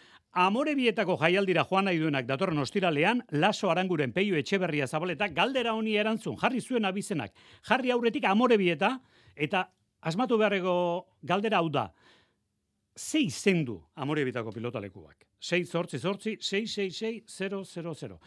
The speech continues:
Igandean Atanora joan nahi alduzue, Jaka Mariezkurrena, Altuna Martija partida ikustera?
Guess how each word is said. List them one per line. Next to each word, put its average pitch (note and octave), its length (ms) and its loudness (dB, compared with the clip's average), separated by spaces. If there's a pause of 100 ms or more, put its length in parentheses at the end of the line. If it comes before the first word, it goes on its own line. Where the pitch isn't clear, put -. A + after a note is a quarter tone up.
(240)
Igandean G#3 400 4
Atanora G3+ 500 2
joan A3+ 220 0
nahi A3+ 80 2
alduzue, G3+ 480 0
Jaka G#3 280 2
Mariezkurrena, F#3+ 880 0
Altuna G3 400 2
Martija F3 420 0
partida G3+ 360 -2
ikustera? F#3 480 -4